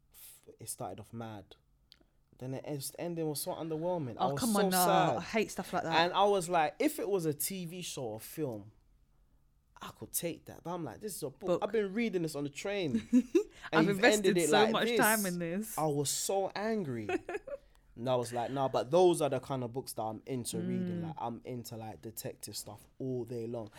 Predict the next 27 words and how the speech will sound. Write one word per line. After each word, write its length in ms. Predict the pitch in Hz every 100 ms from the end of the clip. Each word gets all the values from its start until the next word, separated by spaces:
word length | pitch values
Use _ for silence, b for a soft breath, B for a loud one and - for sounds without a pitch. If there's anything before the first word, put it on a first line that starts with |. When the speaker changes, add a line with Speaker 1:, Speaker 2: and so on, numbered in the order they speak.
| B
Speaker 1:
Like, 180 | 113 117
I 60 | 123
like 240 | 131 120 - -
the 80 | 113
Harry 300 | 117 113 113
Potters 560 | 123 117 107 117 107
and 160 | 110 107
the, 60 |
like, 260 | 107 107 104 B B
I 60 | -
remember, 340 | 127 156 156
like, 240 | 135 113 - 123
did 120 | 127
you 120 | 143
used 140 | 170 -
to 60 | 143
read 220 | 156 139
Darren 260 | 143 143 143
Shan? 340 | - 151 117 104 _ _ _ _ _
Speaker 2:
Darren 400 | 170 208 214 156
Shan? 480 | - 170 175 170 139
Speaker 1:
It 60 | 120
was, 140 | 120
like, 180 | 123 107
some 220 | - 120
vampire 540 | 117 143 143 - 117 104
stuff. 400 | - 107 101